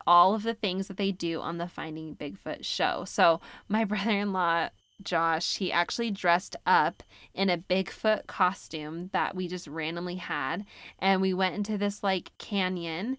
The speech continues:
um, called Provo Canyon, and we, like,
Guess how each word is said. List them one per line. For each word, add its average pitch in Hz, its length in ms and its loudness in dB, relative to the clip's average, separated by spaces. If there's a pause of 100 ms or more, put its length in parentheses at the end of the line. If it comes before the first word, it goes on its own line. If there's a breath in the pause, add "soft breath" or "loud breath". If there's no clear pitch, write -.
(380 loud breath)
um, 175 440 0
called 180 280 -2
Provo 175 300 -2
Canyon, 175 440 -6
and 180 240 -4
we, 175 360 0
like, - 280 -6